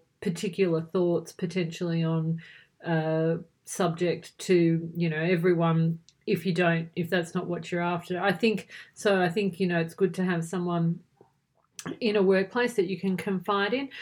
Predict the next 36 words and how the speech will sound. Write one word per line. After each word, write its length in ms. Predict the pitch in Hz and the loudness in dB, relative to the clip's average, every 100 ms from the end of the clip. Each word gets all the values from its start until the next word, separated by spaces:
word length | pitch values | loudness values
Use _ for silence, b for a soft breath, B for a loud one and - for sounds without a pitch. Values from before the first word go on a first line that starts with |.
| B B | B B
I 80 | 208 | -4
think 260 | 220 233 226 | 2 2 6
also 480 | 202 196 - 190 180 | 6 4 2 0 4
it's 520 | 180 180 175 180 170 | 4 4 2 -4 0
good 200 | 190 170 | 0 0
to 100 | 196 | -2
have 420 | 180 175 165 165 - | 0 2 2 -2 -4
people 460 | 202 180 170 175 170 | 0 0 0 -2 0
outside 680 | 175 175 - 185 170 185 214 | -2 -4 -4 0 2 2 2
of 260 | 202 165 165 _ | 2 0 -6 _
the 100 | - | -4
workplace 680 | 180 185 175 - 196 175 175 | 0 0 -2 -4 -4 -4 -4
that 160 | 190 - | -4 -4
you 160 | 180 | -4
can 100 | 185 | -2
also 360 | 180 185 185 185 | -2 -2 -4 -4
confide 480 | 190 185 196 196 214 | -4 -4 -2 0 0
in. 200 | 247 226 | -2 -4
So, 460 | - 180 175 175 170 B B B | -2 0 0 0 -4 B B B
you 80 | 262 | 2
know, 120 | 247 | 4
I 220 | 233 226 | 6 6
have, 420 | 226 233 214 185 - | 6 6 4 2 -2
um, 280 | 185 185 175 | 0 0 -2
a 80 | |
couple 380 | 180 190 180 185 | -4 -4 0 0
of 160 | 170 165 | 0 -4
friends 540 | - 196 190 190 175 | 0 2 2 0 -2
who 240 | - 185 170 | 0 2 4
are 240 | 165 170 | 2 2
women 480 | 165 180 185 180 170 | 0 0 0 2 0
in 220 | 175 170 | 0 -2
senior 400 | 175 202 185 180 | -4 -2 0 0
roles 640 | 170 180 180 180 185 180 180 | 0 0 0 2 2 0 -4
who, 360 | - 175 170 165 B B B B | -2 2 2 0 B B B B
um, 800 | 196 190 180 175 170 175 175 | 2 4 4 4 4 4 2